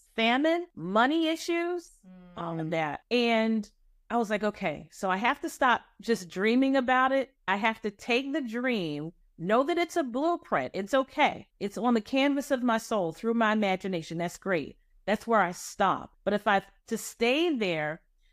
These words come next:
Speaker 1: then I'm gonna be deceiving myself." So I'm hearing it, I'm hearing it, and God's telling me this, but I'm not doing,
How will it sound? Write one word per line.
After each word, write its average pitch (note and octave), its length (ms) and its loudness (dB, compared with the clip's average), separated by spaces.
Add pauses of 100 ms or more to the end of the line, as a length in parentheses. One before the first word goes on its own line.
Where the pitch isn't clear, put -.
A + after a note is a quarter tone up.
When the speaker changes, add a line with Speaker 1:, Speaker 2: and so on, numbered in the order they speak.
(120)
Speaker 1:
then C4+ 500 2
I'm A#3 180 0
gonna A#3+ 160 0
be A3 140 0
deceiving A#3 800 -2
myself." D#3+ 540 -4
So F#3+ 160 0
I'm A3+ 180 2
hearing B3+ 560 0
it, F#4 220 0 (180)
I'm G#3 160 0
hearing C4+ 480 2
it, F4+ 240 0
and A3 100 -4
God's G#3+ 340 2
telling A3 340 -2
me E4+ 160 0
this, F#4 340 -2 (300)
but F#3 100 -2
I'm G3+ 120 -2
not G3+ 260 0
doing, F3+ 420 -2